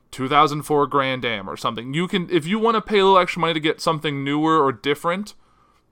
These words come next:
that should be afforded to you. If you have the money, I think everyone should get something, but not everyone should get the platinum, elite, whatever. If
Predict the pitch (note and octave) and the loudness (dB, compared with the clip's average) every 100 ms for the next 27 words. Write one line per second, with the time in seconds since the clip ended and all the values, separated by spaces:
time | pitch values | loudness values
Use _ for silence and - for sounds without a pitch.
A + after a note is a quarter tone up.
0 | - F3 - G3 F3+ E3+ F#3 F3 C3+ A#2+ | -2 -2 -2 -4 -2 -2 2 0 0 -6
1 | A2 D3 D#3 D#3+ D3 C3+ C3+ D3 D#3+ - | -6 -4 -2 -2 -2 0 0 -2 -6 -8
2 | D#3 C#3+ D#3+ D#3 - _ _ _ _ - | -10 -6 -6 -6 -8 _ _ _ _ 0
3 | E3 F#3 F#3+ F3+ D#3 - - E3+ E3 F3 | 2 2 0 -2 -4 -4 2 2 2 -2
4 | E3 D3 D#3+ D#3 D3+ D3+ D3 D#3 C#3+ B2+ | -2 0 2 2 2 0 -2 -2 -4 0
5 | C#3 C3 - _ _ _ _ _ - - | 2 2 0 _ _ _ _ _ -10 0
6 | C3+ C3+ G#2+ C#3+ C3+ B2+ C3 C3 C3 _ | 2 4 2 -2 0 -2 -2 -4 -6 _
7 | - C3+ B2 A#2+ A#2+ A2+ A#2+ | -8 -4 -2 0 -2 -2 -6